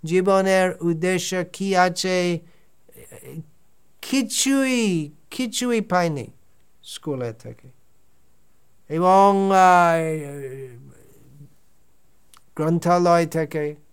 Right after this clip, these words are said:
অনেক বই নিয়েছি, পড়েছি।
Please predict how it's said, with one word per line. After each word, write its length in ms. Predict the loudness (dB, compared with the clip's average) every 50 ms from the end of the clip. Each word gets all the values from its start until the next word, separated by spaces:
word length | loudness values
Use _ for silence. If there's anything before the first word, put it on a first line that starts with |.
| _ -16 -10
অনেক 460 | -8 -6 -4 -4 -4 -6 -6 -10 -8
বই 440 | -2 0 2 2 2 0 -2 -4 -6 -8 -16 -20 -20 -20 -20 -20 -20 -20 -20 -20 -20 -18 -12
নিয়েছি, 560 | -6 -4 -4 -4 -4 -6 -8 -8 -8 -8 -10 -12 -10
পড়েছি। 640 | -8 -8 -6 -6 -6 -8 -10 -12 -12 -12 -14 -16 -16